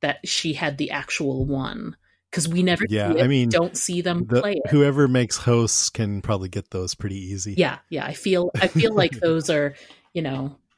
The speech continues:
Speaker 2: I think she was real, though.
Speaker 1: I mean, it's the
Speaker 2: I think
Speaker 1: most
Speaker 2: that was the
Speaker 1: likely
Speaker 2: point of the
Speaker 1: one.
Speaker 2: scene.
Speaker 1: Yeah.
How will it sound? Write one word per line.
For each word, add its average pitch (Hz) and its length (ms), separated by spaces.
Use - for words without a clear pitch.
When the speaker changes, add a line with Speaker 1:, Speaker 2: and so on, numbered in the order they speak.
Speaker 2:
I 175 80
think 151 200
she 113 120
was 92 140
real, 90 180
though. 87 240
Speaker 1:
I 233 60
mean, 233 180
it's 240 180
the - 100
Speaker 2:
I - 20
think 117 200
Speaker 1:
most - 80
Speaker 2:
that 104 120
was 101 80
the - 60
Speaker 1:
likely 95 120
Speaker 2:
point 104 220
of 202 100
the 98 100
Speaker 1:
one. 247 100
Speaker 2:
scene. 101 340
Speaker 1:
Yeah. 143 300